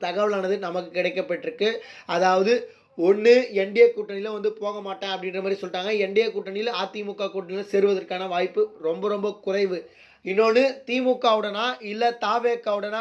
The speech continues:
கூட்டணிக்கு செல்ல போறாங்க அப்படின்ற ஒரு மிகப்பெரிய ஒரு எதிர்பார்ப்பு இருக்கு. குறிப்பா வந்து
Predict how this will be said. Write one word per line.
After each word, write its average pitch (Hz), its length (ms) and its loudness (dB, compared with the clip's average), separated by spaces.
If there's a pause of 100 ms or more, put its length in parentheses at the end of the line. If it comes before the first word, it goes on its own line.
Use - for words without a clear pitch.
கூட்டணிக்கு 208 380 -10
செல்ல 190 260 0
போறாங்க 180 380 -2 (440)
அப்படின்ற 202 540 0
ஒரு 196 180 -2
மிகப்பெரிய 220 580 0
ஒரு 196 180 0 (400)
எதிர்பார்ப்பு 190 520 -2
இருக்கு. 220 340 0
குறிப்பா 214 340 -2
வந்து 208 260 2